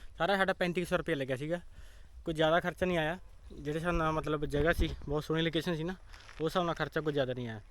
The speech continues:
ਤੇ ਮੋਟਰਸਾਈਕਲ ਆਪਣਾ ਸੱਤ ਸੌ ਸੱਠ ਕਿਲੋਮੀਟਰ ਚੱਲਿਆ ਗਾ। ਸਾਢੇ ਕੁ ਸੱਤ ਸੌ, ਸੱਤ ਸੌ ਸੱਠ ਦੇ ਬਸ ਇੱਧਰੋਂ ਆ ਥੋੜ੍ਹਾ ਜਿਹਾ, ਮੈਂ ਬਾਟ ਗਿਣੀ ਨਹੀਂ ਸੀਗੀ ਦਸ ਕਿਲੋਮੀਟਰ ਵਾਲੀ,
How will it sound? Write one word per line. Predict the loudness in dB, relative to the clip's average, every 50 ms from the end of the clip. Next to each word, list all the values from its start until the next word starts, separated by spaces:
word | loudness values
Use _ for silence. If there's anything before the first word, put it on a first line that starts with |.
| -20 -20 -20 -20 -20 -20 -6 -2
ਤੇ | 0
ਮੋਟਰਸਾਈਕਲ | 2 4 4 2 2 2 4 4 6 6
ਆਪਣਾ | 4 4 4 4 4 4 4 2 0
ਸੱਤ | -2 0 0 0 0 2
ਸੌ | 2 0 0 2
ਸੱਠ | 4 4 4 4 2 2
ਕਿਲੋਮੀਟਰ | 2 2 4 4 4 4 2 2 2
ਚੱਲਿਆ | 0 2 2 2
ਗਾ। | 2 0 -2 -4 -10 -16 -18 -18 -16 -16 -16 -16 -16 -18 -20 -12 -8
ਸਾਢੇ | -6 -4 -2 -2 -2
ਕੁ |
ਸੱਤ | 0 0 0 0 0
ਸੌ, | -2 -4 -2 -2 -2 -2
ਸੱਤ | -2 -2 -2 -2 -4
ਸੌ | -6 -8
ਸੱਠ | -6 -4 -4 -2 -2
ਦੇ | -2 -2 -2 -2 -4
ਬਸ | -4 -4 -4 -4 -4 -4
ਇੱਧਰੋਂ | -6 -4 -4 -2 2 4 6
ਆ | 6 6 4
ਥੋੜ੍ਹਾ | 2 0 -4 -4 -2 -2
ਜਿਹਾ, | 0 -2
ਮੈਂ | -2 -2 -4 -4
ਬਾਟ | -6 -6 -4 -4 -2 -2 -2 -2
ਗਿਣੀ | -2 -2 -2 -2
ਨਹੀਂ | -4 -4
ਸੀਗੀ | -6 -6 -6 -8 -8 -10 -14 -20 -20 -20 -14 -10
ਦਸ | -10 -10 -6
ਕਿਲੋਮੀਟਰ | -4 -4 -2 -2 -2 -2 0 0
ਵਾਲੀ, | 0 0 -2